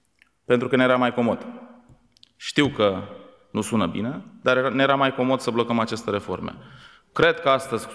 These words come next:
și cu ajutorul dumneavoastră și cu ajutorul Parlamentului, a Guvernului,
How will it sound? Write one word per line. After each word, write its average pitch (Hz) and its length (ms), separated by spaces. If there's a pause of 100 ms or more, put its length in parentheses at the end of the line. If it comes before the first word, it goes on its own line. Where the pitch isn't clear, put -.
(120)
și 131 160
cu 123 100
ajutorul 113 340
dumneavoastră 107 520
și - 160
cu 107 180
ajutorul 110 300
Parlamentului, 117 560
a 95 60
Guvernului, 101 600